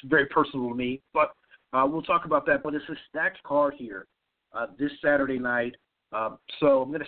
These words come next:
say this now, so I'm not, you know, make sure I'm not trying to sell the point, but I wanna sell the point home. Uh, if you're in the Inglewood area there in Los Angeles,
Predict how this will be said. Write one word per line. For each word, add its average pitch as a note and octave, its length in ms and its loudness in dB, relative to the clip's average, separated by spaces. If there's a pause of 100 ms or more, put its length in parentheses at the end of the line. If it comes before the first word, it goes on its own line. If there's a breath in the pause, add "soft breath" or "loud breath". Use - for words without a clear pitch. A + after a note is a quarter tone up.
(120)
say D#3 180 -2
this D3+ 180 -8
now, C3+ 480 0 (120)
so C3+ 80 0
I'm C3+ 100 0
not, C3 280 2
you C3+ 160 -4
know, A#2+ 120 -2
make C3 220 -2
sure D3 120 -2
I'm C3+ 80 0
not B2+ 160 2
trying C#3 220 0
to B2 60 -6 (120)
sell D3 140 4
the C#3 80 -2
point, C#3 360 -4
but B2 100 -6
I B2+ 40 2
wanna C#3 240 -2
sell C3+ 120 -2
the C3 80 -4
point B2+ 200 -6
home. B2+ 240 -2 (420 loud breath)
Uh, A2 160 4 (180)
if D#3 180 -2
you're D3 160 0
in F3+ 320 4
the D#3+ 220 -2
Inglewood D3+ 420 4
area C#3+ 320 6
there C3+ 260 2
in B2+ 140 -4
Los A#2+ 220 0
Angeles, C3 420 -4